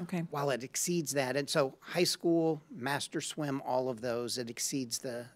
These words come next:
Speaker 2: the requirements for safe diving.
Speaker 1: So that, okay. And previously it wouldn't have been able to do that.
Speaker 2: At
Speaker 1: So it'll be
Speaker 2: five feet, it
Speaker 1: set
Speaker 2: would
Speaker 1: up
Speaker 2: not.
Speaker 1: for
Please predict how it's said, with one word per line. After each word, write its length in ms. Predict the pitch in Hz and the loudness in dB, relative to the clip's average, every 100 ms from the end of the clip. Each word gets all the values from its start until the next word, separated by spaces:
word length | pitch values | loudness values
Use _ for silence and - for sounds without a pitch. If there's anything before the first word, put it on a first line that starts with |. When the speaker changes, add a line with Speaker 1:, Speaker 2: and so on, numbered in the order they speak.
| - | -12
Speaker 2:
the 80 | 127 | -8
requirements 580 | 120 - 120 113 113 - | -8 -8 -10 -10 -10 -12
for 200 | - 113 _ | -12 -12 _
safe 300 | - 143 117 | -8 -6 -4
diving. 180 | 117 104 | -6 -6
Speaker 1:
So 600 | 107 - - - - 190 | -8 -10 -10 -10 0 2
that, 240 | 175 185 - | 4 2 0
okay. 320 | 185 - 151 170 - - - - _ _ _ _ _ - _ - _ _ _ _ _ - - - | -4 -2 -4 -6 -16 -20 -20 -20 _ _ _ _ _ -20 _ -20 _ _ _ _ _ -20 -6 0
And 140 | 175 | 2
previously 540 | - 233 202 175 185 | 4 6 6 6 6
it 100 | 165 | 6
wouldn't 220 | 170 180 170 | 6 4 4
have 80 | |
been 100 | 165 | 4
able 200 | 165 160 151 | 2 2 -2
to 100 | 160 | -2
do 260 | 165 160 | 2 2
that. 380 | 156 139 - - - - - - | 4 0 0 -4 -12 -20 -20 -4
Speaker 2:
At 60 | 151 | 6
Speaker 1:
So 100 | 190 | 8
it'll 120 | 185 | 8
be 100 | 196 | 8
Speaker 2:
five 80 | 180 | 4
feet, 160 | - | 2
it 40 | 151 | 6
Speaker 1:
set 160 | 190 | 6
Speaker 2:
would 60 | 180 | 6
Speaker 1:
up 80 | 175 | 4
Speaker 2:
not. 100 | - - - - | 2 -12 -16 -12
Speaker 1:
for 500 | - 190 175 165 | 4 6 8 6